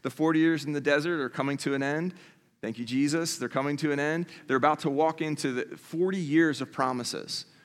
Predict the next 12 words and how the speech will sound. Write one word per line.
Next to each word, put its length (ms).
And 180
now, 360
what, 240
what 80
do 80
we 140
read 240
here? 200
It's 200
some 160
promises. 880
Like, 220